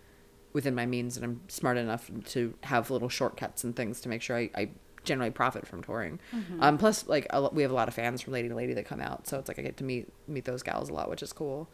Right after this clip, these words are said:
Speaker 2: That's very cool.
Speaker 1: Um, but yeah, I mean, like, I've,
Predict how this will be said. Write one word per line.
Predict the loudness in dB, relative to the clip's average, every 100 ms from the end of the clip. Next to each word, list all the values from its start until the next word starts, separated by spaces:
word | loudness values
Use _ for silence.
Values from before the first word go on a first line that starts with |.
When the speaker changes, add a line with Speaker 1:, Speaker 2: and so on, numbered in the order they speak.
| -10
Speaker 2:
That's | -10 -8
very | -8 -4
cool. | 0
Speaker 1:
Um, | 0 0 -2 -8 2
but | 8
yeah, | 10 10
I | 8
mean, | 6 6
like, | 4
I've, | 4 4 2